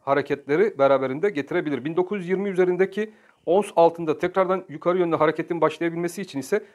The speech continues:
şuradaki bin sekiz yüz altmış beş doların üzerinde kapanışlara ihtiyaç var. Şu an itibariyle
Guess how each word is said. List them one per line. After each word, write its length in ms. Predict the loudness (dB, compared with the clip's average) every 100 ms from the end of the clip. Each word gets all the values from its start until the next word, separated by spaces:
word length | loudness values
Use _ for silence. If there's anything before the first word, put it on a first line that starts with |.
| _
şuradaki 440 | _ -4 -4 -4 -6
bin 80 | -4
sekiz 360 | -4 -4 -6
yüz 140 | -2 0
altmış 320 | 0 -2 -2
beş 180 | -2 2
doların 320 | 2 2 -2
üzerinde 440 | -2 0 2 0 0 _ _ _
kapanışlara 680 | 2 4 2 2 2 2 -2 -12
ihtiyaç 440 | -8 0 0 2
var. 100 | -2
Şu 180 | 2 2
an 60 |
itibariyle 560 | 2 2 4 4 4 -2